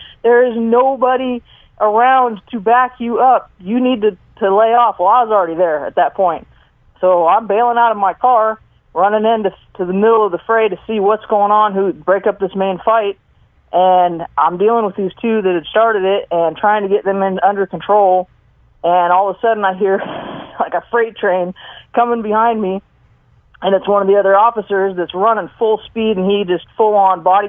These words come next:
tackles this guy that was coming up behind me. He thought he had a gun that was, but it was a cell phone that he was, he was recording with.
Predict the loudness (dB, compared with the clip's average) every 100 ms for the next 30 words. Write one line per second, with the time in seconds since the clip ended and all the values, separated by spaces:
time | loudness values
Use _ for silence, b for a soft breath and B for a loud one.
0 | -2 0 0 -2 -4 -6 0 2 2 -2
1 | -8 -12 _ _ -4 -2 0 0 0 0
2 | 0 0 -2 -4 b b b -8 0 0
3 | 2 -2 0 0 0 0 -2 -4 -6 _
4 | _ -4 -4 -4 0 0 0 -2 -2 -4
5 | -6 -8 -8 -8 -8 -2 0 2 0 -2